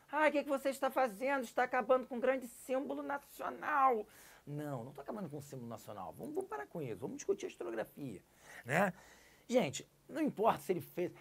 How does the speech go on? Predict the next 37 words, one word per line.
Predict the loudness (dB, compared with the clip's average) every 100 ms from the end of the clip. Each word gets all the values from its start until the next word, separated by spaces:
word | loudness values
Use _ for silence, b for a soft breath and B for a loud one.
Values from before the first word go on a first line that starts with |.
| B
essa | -6 -6
cena | -2 -2
heróica | -2 2 6 6 2
que | -6
foi | -4
eternizada | -4 -4 -4 -6 -8 -4 -4 -2 -4 -6
no | -8
quadro | -6 0 0 0 -4
da, | -6 -8
né, | -10 -8 -6
da |
proclamação | -6 -8 -8 -8 -8
da | -8
independência. | -10 -10 -10 -10 -12 b b b b b b _
Gente, | -4 -4
isso, | -6 -6
isso | -6 -8
é |
simbólico, | -8 -4 0 2 2 0 -4
isso | -6
é |
pra | -4
gente | -6 -8 -6
criar | -6
a | -4
nossa | -6
história, | -10 0 4 4 2
pra | -2
gente | -4 -6
constituir, | -6 -6 -6 -2 0
materializar | 0 0 0 2 -2
a |
nossa | -2 -6
história. | -2 2 2 0 B B B B B B
Mas, | 4
na | 6
verdade, | 6 6 4